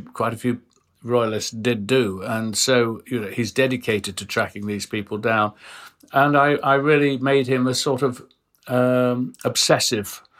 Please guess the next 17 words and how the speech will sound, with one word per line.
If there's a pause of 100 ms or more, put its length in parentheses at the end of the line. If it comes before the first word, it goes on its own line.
(280)
um, (120)
law (640)
man, (120)
I
suppose.
And
I
think
he,
he's
quite
a
modern
figure
in
certain
respects,